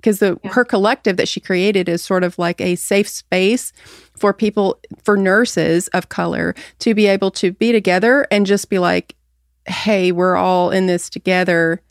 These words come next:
Speaker 1: And we don't, for, for, in this space, we don't have to worry about trying to fit in. What am I saying? You know, there's all that pressure that I don't understand and I've never understood. I'm never gonna understand it 'cause I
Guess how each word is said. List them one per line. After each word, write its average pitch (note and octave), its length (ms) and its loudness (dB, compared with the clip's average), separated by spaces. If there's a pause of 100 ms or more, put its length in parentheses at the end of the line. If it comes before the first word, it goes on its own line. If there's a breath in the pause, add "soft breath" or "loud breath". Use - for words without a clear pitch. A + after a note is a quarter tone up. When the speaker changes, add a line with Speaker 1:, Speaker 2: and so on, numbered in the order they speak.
(540)
Speaker 1:
And F3 300 0
we F#3 120 0
don't, F3+ 320 -2
for, F3 260 -2
for, F3+ 340 0 (280)
in G3 220 2
this G#3+ 180 2
space, F3 640 -2 (280)
we G3+ 140 4
don't F#3+ 260 2
have G3+ 100 -4
to F#3 100 -2
worry F3 320 2
about E3+ 540 0 (540)
trying A3+ 300 2
to A#3 60 0
fit G3+ 180 -2
in. E3+ 500 2 (220)
What G3 280 0
am A3+ 80 4
I G#3+ 80 2
saying? F3 680 2
You G3+ 60 2
know, F#3+ 80 2
there's G3 320 -2
all A#3+ 120 0
that B3 120 0
pressure G#3 360 0
that F3+ 300 0 (200)
I G3+ 180 0
don't F#3+ 340 2
understand F3+ 600 0
and F3 80 0
I've F3 160 -2
never F#3+ 280 2
understood. F#3 360 0
I'm F3+ 80 2
never F3 200 2
gonna F3+ 180 0
understand F3+ 480 2
it - 80 -2
'cause F3+ 160 -6
I F3 100 -2